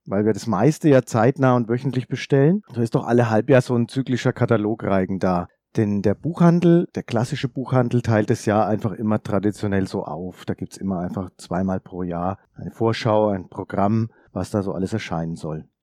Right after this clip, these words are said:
Ein Frühjahrsprogramm und ein Herbstprogramm, wie man so sagt. Naja, da wollen wir jetzt ein bisschen drüber sprechen und vielleicht ein bisschen beurteilen, auch verurteilen und ein bisschen Bilanz ziehen. Gerd, du hast ja schon mal deinen Rant losgelassen auf die klassischen S F und Fantasy-Verlage vor allem und was sie so bringen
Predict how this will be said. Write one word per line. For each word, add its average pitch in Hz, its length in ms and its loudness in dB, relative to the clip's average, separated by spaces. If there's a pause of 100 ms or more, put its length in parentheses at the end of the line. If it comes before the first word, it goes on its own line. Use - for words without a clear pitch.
(300)
Ein - 100 -14
Frühjahrsprogramm 104 760 -2
und 101 140 -8
ein 92 80 -8
Herbstprogramm, 82 680 -8
wie 80 80 -14
man 82 140 -12
so 78 80 -14
sagt. - 420 -18 (760)
Naja, 135 160 6
da 143 120 8
wollen 151 140 6
wir 147 60 8
jetzt 139 120 2
ein 135 60 -2
bisschen 120 200 -4
drüber 113 200 2
sprechen 196 520 2
und 131 240 -8
vielleicht 107 260 0
ein 104 60 -8
bisschen 98 400 -8
beurteilen, 151 880 2
auch - 180 -14
verurteilen 131 840 2 (540)
und 117 220 2
ein 113 60 -2
bisschen 110 180 -2
Bilanz 101 420 0
ziehen. 92 360 -6 (640)
Gerd, 120 320 4
du 139 80 6
hast 170 160 8
ja 175 80 8
schon 156 160 2
mal 151 100 6
deinen 131 240 6
Rant 120 260 4
losgelassen 190 920 4
auf 147 220 -4
die 165 100 -6
klassischen 190 840 2
S 160 260 2
F 135 240 0
und 107 100 -6
Fantasy-Verlage 160 920 2
vor 160 240 -2
allem 170 360 4
und 117 140 -4
was 117 200 0
sie 143 120 4
so 156 160 0
bringen 156 480 4